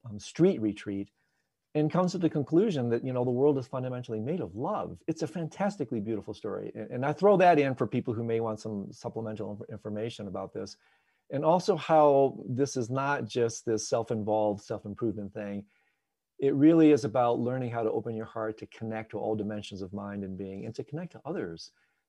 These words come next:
increase sensitivity to planet, to, to animals, to the environment. I-, I-, and, and again, it's, it's the, this, what I call stealth help, stealth help.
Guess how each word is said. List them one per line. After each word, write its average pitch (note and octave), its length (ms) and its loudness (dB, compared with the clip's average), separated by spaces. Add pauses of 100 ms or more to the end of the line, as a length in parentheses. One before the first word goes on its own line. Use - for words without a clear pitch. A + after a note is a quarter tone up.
(140)
increase D#3 360 2
sensitivity C3+ 580 0
to - 120 -8
planet, C3 560 -8 (120)
to, - 100 -10 (400)
to - 300 -10
animals, A#2 540 -2
to - 120 -16
the G2+ 100 -8
environment. G#2 640 -6 (580)
I-, - 340 -2
I-, D#3 180 6
and, F3 120 2
and F3+ 280 2
again, F3+ 260 4
it's, D3+ 160 0
it's D#3 240 0
the, C#3 320 4
this, B2 340 -4
what C3+ 160 2
I C#3 60 0
call B2 240 0
stealth C#3+ 640 0
help, F#2 400 -4 (140)
stealth - 460 -4
help. F#2 300 -8